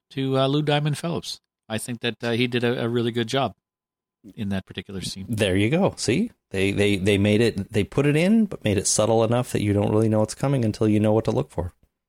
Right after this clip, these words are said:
Speaker 1: Yeah, that's what you get when you bring Louis Diamond Phillips onto the set.
Speaker 2: Louis. All right. <laughs> Very good. Um, and then, uh,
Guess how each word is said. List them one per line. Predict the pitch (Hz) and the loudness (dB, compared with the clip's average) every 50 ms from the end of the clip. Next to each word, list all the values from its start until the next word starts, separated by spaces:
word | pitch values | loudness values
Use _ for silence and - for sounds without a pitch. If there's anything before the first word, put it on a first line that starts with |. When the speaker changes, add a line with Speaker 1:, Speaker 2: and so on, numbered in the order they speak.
| _ _ _ _ | _ _ _ _
Speaker 1:
Yeah, | - 160 139 104 | -8 -6 -6 -6
that's | 95 104 - - | -6 -8 -8 -8
what | - 127 - | -10 -10 -10
you | 135 | -8
get | 139 170 180 165 | -6 -6 -6 -4
when | 131 117 | -4 -4
you | 117 117 | -4 -4
bring | 113 113 113 113 | -4 -4 -4 -4
Louis | 110 110 120 135 131 120 - | -2 -2 0 0 0 -2 -4
Diamond | _ 131 131 139 139 139 127 113 | _ -8 -6 -6 -6 -6 -8 -8
Phillips | - - 156 151 147 131 110 104 - - - - _ _ - | -6 -4 -4 -2 -2 -4 -4 -6 -6 -6 -8 -10 _ _ -6
onto | 120 123 123 120 123 117 | -4 -4 -2 -2 -2 -2
the | 123 113 | -2 -4
set. | - - - - 143 98 - - - - | -4 -4 -4 -2 -4 -4 -6 -10 -14 -12
Speaker 2:
Louis. | 101 - 92 87 87 92 95 107 127 143 - - - - - - - - - - | -8 -8 -6 -4 0 2 2 2 2 0 -2 -6 -8 -10 -12 -12 -14 -8 -4 -2
All | 98 90 | -2 0
right. | 69 76 82 87 92 82 64 - - - - - - - - 165 - - - - - - - - - | 0 -2 -2 -2 -2 -2 -4 -6 -10 -12 -14 -16 -6 -4 -4 -4 -4 -4 -8 -8 -6 -8 -10 -8 -8
<laughs> | 320 - _ - 247 - - - - - - - - - - - | -8 -8 _ -10 -12 -12 -12 -12 -12 -10 -10 -10 -12 -14 -8 -4
Very | - 113 117 | 0 0 2
good. | 131 147 127 90 95 - _ _ _ _ - - - - - - - _ _ - | 2 2 2 0 -2 -6 _ _ _ _ -20 -18 -18 -18 -18 -20 -20 _ _ -4
Um, | - 123 127 123 127 127 127 131 127 127 127 127 120 - _ _ _ _ _ _ - 143 | -2 0 2 2 2 2 2 2 2 2 0 -2 -4 -8 _ _ _ _ _ _ -4 0
and | 139 147 156 | 0 2 2
then, | 160 170 170 170 175 175 175 175 | 4 4 4 4 4 4 4 4
uh, | 175 175 175 175 175 180 175 175 165 156 147 143 143 | 4 2 2 4 4 4 2 2 2 0 -2 -6 -10